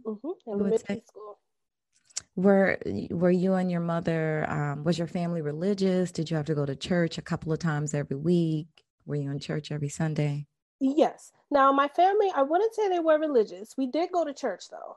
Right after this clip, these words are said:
Speaker 1: Every Sunday, Wednesday night, um, I went to children's church, I went to youth group, but there was always a balance, you know?
Speaker 2: Mm-hmm.
Speaker 1: So my mom still taught me, you know, to have freedom of thinking, you know,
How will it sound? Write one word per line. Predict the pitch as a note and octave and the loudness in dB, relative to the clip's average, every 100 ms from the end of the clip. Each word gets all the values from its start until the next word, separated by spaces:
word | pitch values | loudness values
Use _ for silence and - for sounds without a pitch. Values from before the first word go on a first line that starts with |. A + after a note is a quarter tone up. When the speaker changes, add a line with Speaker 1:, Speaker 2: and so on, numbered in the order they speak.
| - | 0
Speaker 1:
Every | A#3 C4+ | 0 0
Sunday, | - C4 B3 A#3 A3+ A3 A#3 _ _ - | -2 0 0 0 2 0 -4 _ _ 0
Wednesday | A#3 A#3+ A#3 A3+ | 4 4 4 2
night, | G#3+ G3+ G3 G3 - | 2 2 -2 -4 -6
um, | G3+ G3 F#3 G3 | -4 -4 -4 -4
I | |
went | G#3 G3+ | -4 -4
to | G3 | -4
children's | C4+ C4 B3 A#3+ | 2 2 2 -2
church, | - A3 G#3+ - | -4 -4 -4 -4
I | A3 | -4
went | G#3+ | -4
to | G#3+ | -6
youth | G3+ A#3+ B3+ | -6 -6 -6
group, | - G3 F#3+ | -4 -4 -4
but | F#3+ | -4
there | G#3+ A3+ | 0 0
was | A3 | 0
always | A3+ B3 B3+ A#3+ A#3+ | 2 4 4 2 0
a | |
balance, | G3+ G3 D#3 C#3 _ _ _ _ - | 0 0 0 -6 _ _ _ _ -8
you | A3 | -4
know? | G#3 G3 G3 - - | -2 -2 -6 -12 -12
Speaker 2:
Mm-hmm. | G#3 | -6
Speaker 1:
So | G3 | -6
my | G3 G3+ | -6 -6
mom | G#3+ A3 | -4 -6
still | A3+ B3+ A#3 A3+ G#3+ - _ _ _ _ G4 - _ - | -6 -2 0 0 -2 -8 _ _ _ _ -20 -20 _ -4
taught | B3+ A3+ A3+ | 2 2 2
me, | A3 G#3+ | -2 -2
you | G#3 | 0
know, | G3 G3 | -2 -4
to | G3+ | -6
have | G3+ G3 G3+ G#3 - | -2 -2 -2 -6 -6
freedom | A3+ A3+ A3 | -2 0 -2
of | A3 | -4
thinking, | - A3 G#3 G3+ G3 G3 A3 _ G#3+ | 0 0 0 -4 -4 -8 -12 _ -10
you | G3 | -6
know, | F#3+ | -6